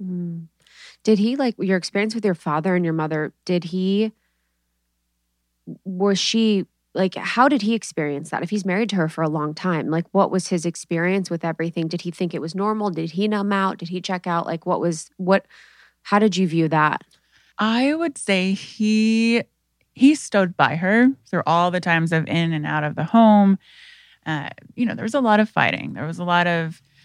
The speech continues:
Speaker 2: you know, the delusions that my mother had when she was in the home. It was very complicated. It was a chaotic household.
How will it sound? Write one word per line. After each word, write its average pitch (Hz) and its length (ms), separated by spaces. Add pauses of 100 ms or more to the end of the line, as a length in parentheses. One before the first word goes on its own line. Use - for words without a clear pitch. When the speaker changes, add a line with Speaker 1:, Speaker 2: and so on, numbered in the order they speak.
(240)
Speaker 2:
you 208 100
know, 170 120
the 175 120
delusions 175 500
that 151 140
my 160 100
mother 156 240
had 160 220
when 151 140
she - 140
was 160 140
in 175 220
the 165 100
home. 156 480 (460)
It 165 80
was 165 180
very 185 260
complicated. 156 380
It - 20
was 214 140
a 196 100 (120)
chaotic 156 760
household. - 720